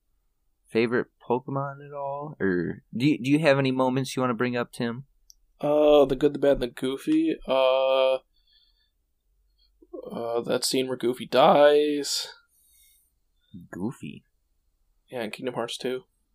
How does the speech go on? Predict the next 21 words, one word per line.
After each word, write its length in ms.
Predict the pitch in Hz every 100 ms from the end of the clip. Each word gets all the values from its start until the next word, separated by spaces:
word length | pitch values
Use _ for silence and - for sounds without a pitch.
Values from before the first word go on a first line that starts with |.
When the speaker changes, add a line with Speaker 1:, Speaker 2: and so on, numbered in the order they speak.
| _ _ _ _ _ - - -
Speaker 1:
Yeah. 580 | 87 87 85 - - -
<laughs> 60 | _ _ _ _ _ _ - _ -
Oh, 280 | - 135 -
God, 400 | 131 127 127 110
yeah. 480 | 113 110 104 101 92 _ _ _ -
Speaker 2:
They'll 160 | 294
pay 280 | 285 294 359
for 180 | 311 226
this. 460 | 202 233 277 - - - - _ _ _ _ _ _ _ _ _ _ _ _ _
Anyway, 560 | 156 165 135 139 139 - _ _ -
um, 480 | 139 147 147 147 151 - _ _ _ _ _ _ _ _ _ _
trying 200 | - 214
to 40 |
think 120 | 214 208
of, 80 |
like, 100 | 190
some 140 | 180 180
of 40 |
my 120 | 175
favorite 340 | 165 147 147 135
eps. 520 | 127 127 - -